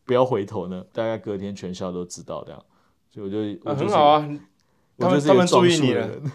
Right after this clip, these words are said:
Speaker 2: 他们注意你了。
Speaker 1: <laughs> 我，我就是一个撞树的人，这样。
Speaker 2: 那后来聊起来吗？这件事情之后有跟他们关系变好吗？
Speaker 1: 呃，还不错，还不错，还不错，就一直都有在联络这样，一直，一直都有是朋友的状态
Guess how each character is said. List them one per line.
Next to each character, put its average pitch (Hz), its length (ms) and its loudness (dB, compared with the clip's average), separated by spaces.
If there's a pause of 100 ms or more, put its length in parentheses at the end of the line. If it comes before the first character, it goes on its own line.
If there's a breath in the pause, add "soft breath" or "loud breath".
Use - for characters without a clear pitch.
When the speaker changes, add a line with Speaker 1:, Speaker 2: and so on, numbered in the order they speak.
Speaker 2:
他 180 100 -4
们 165 160 2
注 165 160 0
意 151 120 6
你 135 120 -2
了。 - 220 -8 (140)
Speaker 1:
<laughs> 190 200 -6
我， 127 80 0
我 120 40 0
就 139 120 -2
是 143 100 -6
一 135 40 0
个 117 100 0
撞 113 260 -2
树 110 260 -6
的 92 120 -10
人， 90 260 -14
这 - 60 -14
样。 87 140 -16
Speaker 2:
那 170 120 -2
后 175 120 4
来 147 140 8
聊 123 180 4
起 135 140 -4
来 107 100 -2
吗？ 110 180 -10 (140)
这 190 120 -2
件 190 120 2
事 185 80 0
情 147 180 2
之 147 140 0
后 156 180 8
有 131 60 -2
跟 - 20 -6
他 151 100 -2
们 151 80 0
关 143 140 -2
系 143 100 -2
变 143 200 0
好 123 160 -4
吗？ - 160 -14 (760 soft breath)
Speaker 1:
呃， 127 680 -2
还 143 140 0
不 170 100 -2
错， 180 260 4
还 117 120 2
不 117 100 -8
错， 113 220 -4
还 98 100 -8
不 98 80 -6
错， 95 240 -10
就 165 220 4
一 170 100 2
直 127 180 -4
都 120 220 2
有 98 100 -2
在 101 220 -4
联 90 240 -10
络 90 180 -8
这 - 120 -16
样， - 120 -16
一 120 120 -8
直， 123 220 -8
一 156 120 -2
直 131 140 -4
都 123 160 2
有 98 80 0
是 117 160 -8
朋 95 200 -10
友 92 140 -8
的 82 60 -14
状 87 260 -14
态 85 160 -16